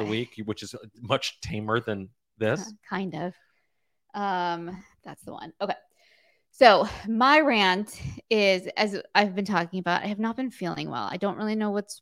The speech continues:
Speaker 1: wrong. Well, I know part of it was asthma, which is still kind of bothering me, but, like, I just don't, something's not right. Like, I just don't feel well. So I had an appointment to get a physical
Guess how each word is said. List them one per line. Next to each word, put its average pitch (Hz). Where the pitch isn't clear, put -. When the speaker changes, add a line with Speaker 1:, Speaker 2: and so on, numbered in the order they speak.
Speaker 1:
wrong. 156
Well, 185
I 196
know 202
part 202
of 196
it 185
was 190
asthma, 165
which 180
is -
still 175
kind 180
of 175
bothering 165
me, 170
but, -
like, 143
I -
just -
don't, 226
something's 254
not -
right. 135
Like, -
I -
just -
don't 185
feel 147
well. -
So 233
I -
had 262
an 311
appointment 240
to 240
get 208
a -
physical 190